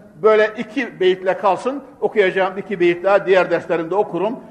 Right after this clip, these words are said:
Asıl Peygamber Efendimiz sallallahu aleyhi ve sellem hazretlerinden bugün o büyük güneşin, o kainat güneşinin, o kalpler ve ruhları aydınlatan güneşin, o dimalar ve fikirleri nura götüren güneşin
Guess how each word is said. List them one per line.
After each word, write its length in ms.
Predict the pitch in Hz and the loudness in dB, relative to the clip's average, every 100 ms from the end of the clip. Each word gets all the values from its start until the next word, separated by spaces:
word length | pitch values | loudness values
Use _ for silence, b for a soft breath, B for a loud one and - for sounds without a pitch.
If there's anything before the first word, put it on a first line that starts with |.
| B B - | B B -2
Asıl 300 | 220 254 220 | -2 -4 -2
Peygamber 440 | 208 202 220 208 | 0 0 0 0
Efendimiz 380 | 190 196 196 185 | 0 -4 -8 -4
sallallahu 500 | 208 202 202 220 202 | -2 0 2 4 4
aleyhi 120 | 190 | 2
ve 40 | |
sellem 140 | 196 196 | -4 -8
hazretlerinden 680 | 175 175 175 170 175 170 175 | -6 -4 -2 -4 -4 -8 -6
bugün 340 | 196 226 240 - b b b b - | -6 -6 -8 -12 b b b b 2
o 200 | 240 233 160 | 4 4 -2
büyük 440 | 190 196 226 - 151 | -12 -10 -12 -14 -14
güneşin, 520 | 160 147 - 196 208 | -12 -10 -12 -14 -12
o 140 | 170 160 - | -12 -12 -4
kainat 640 | 180 170 165 175 196 180 185 | -2 -2 -6 -6 -6 -6 -10
güneşinin, 680 | 143 143 135 147 156 202 196 b b - | -12 -10 -10 -12 -12 -12 -16 b b -2
o 180 | 214 | -2
kalpler 580 | 214 220 240 - 240 233 | 0 -2 -2 0 0 0
ve 120 | 214 | 0
ruhları 460 | 190 208 170 208 214 | 0 -2 -2 -2 0
aydınlatan 720 | 190 185 185 190 175 220 196 | 0 0 -2 -4 -2 -2 -4
güneşin, 560 | 151 170 147 190 208 190 B B | -6 -8 -8 -8 -10 -12 B B
o 220 | 202 180 | -2 0
dimalar 580 | 220 226 233 226 254 208 | -2 4 4 6 4 0
ve 80 | 196 | -6
fikirleri 760 | - - 226 202 202 202 180 | -10 -8 -2 2 2 2 -2
nura 300 | 208 247 233 | -4 0 2
götüren 560 | 240 196 202 202 185 185 | 2 0 -2 0 -2 -4
güneşin 640 | 294 254 202 - 294 302 | -4 -2 -2 -4 -8 -10